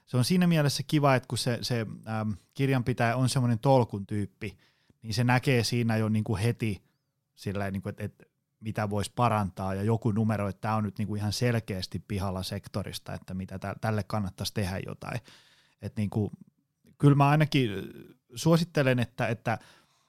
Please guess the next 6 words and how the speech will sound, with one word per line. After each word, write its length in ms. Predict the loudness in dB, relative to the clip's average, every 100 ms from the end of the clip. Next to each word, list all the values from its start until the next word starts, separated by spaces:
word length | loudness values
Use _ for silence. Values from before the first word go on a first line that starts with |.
| _ _
että 200 | -14 -14 _ _
löisi 280 | 0 2 4
niinku 260 | 2 2 -4
muutama 760 | -2 2 4 4 4 2 -2 -14 _ _ _ _ _ _
kymmenen 440 | 0 2 2 0 -4 -6
tai 280 | -4 -2